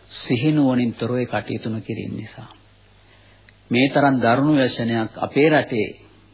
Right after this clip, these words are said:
මේ ආකාරයෙන් කල-, කළමනාකරණය කරගෙන අනිත් රටවල් වලට ආදර්ශයක් දෙන්න පුළුවන් වුණේ අපේ රටේ නායකත්වය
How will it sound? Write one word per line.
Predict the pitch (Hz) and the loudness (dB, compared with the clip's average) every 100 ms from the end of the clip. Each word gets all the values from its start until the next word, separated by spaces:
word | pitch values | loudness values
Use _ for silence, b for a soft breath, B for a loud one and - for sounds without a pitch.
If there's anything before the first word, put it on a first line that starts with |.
| - | -16
මේ | - 107 135 | -6 0 4
ආකාරයෙන් | 151 143 131 113 107 107 110 | 4 2 0 -2 -2 -4 -8
කල-, | - 110 - | -10 -12 -12
කළමනාකරණය | - 120 127 110 110 - 107 104 | -8 -2 0 0 -2 -6 -6 -6
කරගෙන | - - - 120 - - _ _ _ b b b b _ _ - | -6 -8 -8 -6 -8 -12 _ _ _ b b b b _ _ -2
අනිත් | 123 135 | -2 0
රටවල් | 131 120 123 117 113 | 0 0 0 0 0
වලට | 110 110 | -2 2
ආදර්ශයක් | 104 123 135 123 - 113 104 | 4 4 2 -2 -4 -6 -4
දෙන්න | 104 110 | -6 -6
පුළුවන් | - 104 98 101 | -6 -6 -6 -4
වුණේ | 107 | -6
අපේ | 104 - 123 | -6 -4 -2
රටේ | 107 - 104 | -2 -2 -6
නායකත්වය | 110 117 117 107 - - - | -4 -2 -2 -4 -8 -8 -6